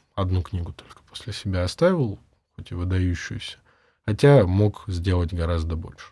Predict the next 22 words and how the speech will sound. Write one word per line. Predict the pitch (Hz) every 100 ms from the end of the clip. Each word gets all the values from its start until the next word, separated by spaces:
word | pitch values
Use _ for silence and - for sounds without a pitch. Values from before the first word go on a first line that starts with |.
| _ _
Кто | - 160
из | 170
них | 160 143
был | 147 143
прав, | 165 160 120
это | 110 - 113 110 107 101 98
вопрос, | 104 104 127 123 - - - - -
м, | - 107 50 50 - - - _ _ _ -
личных, | 104 120 - 104 90 - _ _ _ _ _ _ _ _ -
личных | 101 110 - 104 98 107
убеждений, | 107 101 107 104 95
наверное, | 92 92 92 92 95
каждого. | 165 175 120 98
Я | 92 92
про | - 98
каждого | - 107 95 92
из | 92 92
упомянутых | - 104 101 98 90 - 90 - -
и | 90 92 90 - 92
некоторых | 92 82 - 98 95
других | 104 101 98
постараюсь | - - 92 90 87 -